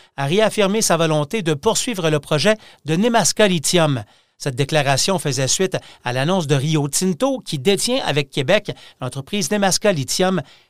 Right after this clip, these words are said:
de ralentir la construction de son usine à Bécancour. Les équipes de la spib collaboreront pour s'adapter aux nouveaux échéanciers, a ajouté le président directeur général de la spib, Donald Olivier. Les dépassements de coûts importants que l'on observe actuellement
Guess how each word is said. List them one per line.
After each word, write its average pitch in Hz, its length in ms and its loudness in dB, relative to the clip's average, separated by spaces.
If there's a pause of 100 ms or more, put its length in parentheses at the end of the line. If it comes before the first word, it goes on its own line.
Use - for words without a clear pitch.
(120)
de 165 60 -2
ralentir 247 440 2
la 208 120 4
construction 175 500 -2
de 175 60 -2
son 143 200 -2
usine 175 260 0
à 165 100 -4
Bécancour. 143 680 -2 (380)
Les 127 120 -6
équipes 151 220 -4
de 143 100 -4
la 135 140 0
spib 185 520 -2
collaboreront 170 640 2
pour 117 180 -10
s'adapter 190 540 0 (280)
aux 139 80 -10
nouveaux 160 240 -2
échéanciers, 156 720 -2 (320)
a 120 80 -6
ajouté 143 360 -2
le 175 100 0
président 196 480 -2
directeur 143 400 -2
général 135 420 -2
de 135 80 -2
la 120 140 -2
spib, 156 340 -4 (300)
Donald 180 420 2
Olivier. 143 460 0 (420)
Les 131 60 -6
dépassements 143 520 2
de 127 60 -8
coûts 175 220 -4
importants 156 460 0
que 151 100 -2
l'on 135 180 -2
observe 143 380 0
actuellement 143 500 0